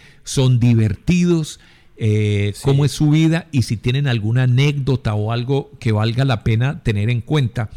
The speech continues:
Speaker 1: Algo que, que,
Speaker 2: Ujú.
Speaker 1: que de alguna manera lo hace, por ejemplo, Suso en, en el Suso Show,
Speaker 2: Sí, sí, sí,
Speaker 1: ¿sí?
Speaker 2: sí.
Speaker 1: Que
Speaker 2: Sí,
Speaker 1: se
Speaker 2: sí.
Speaker 1: nota que tiene un buen equipo de preproducción detrás,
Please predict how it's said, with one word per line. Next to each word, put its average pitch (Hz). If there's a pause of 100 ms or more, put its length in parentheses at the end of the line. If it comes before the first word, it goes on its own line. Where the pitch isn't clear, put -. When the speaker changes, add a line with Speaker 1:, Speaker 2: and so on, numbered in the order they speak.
(340)
Speaker 1:
Algo 165
que, 165
que, 123
Speaker 2:
Ujú. 120
Speaker 1:
que 131
de 127
alguna 127
manera 135
lo 147
hace, 156
por 127
ejemplo, 123
Suso 196 (240)
en, 104
en 101
el 95
Suso -
Show, 185
Speaker 2:
Sí, -
sí, 135
sí, 123
Speaker 1:
¿sí? 131
Speaker 2:
sí. 196 (400)
Speaker 1:
Que 127
Speaker 2:
Sí, -
Speaker 1:
se 120
Speaker 2:
sí. 113
Speaker 1:
nota 107
que 127
tiene 123
un 131
buen 135
equipo 139
de 120
preproducción 110
detrás, 135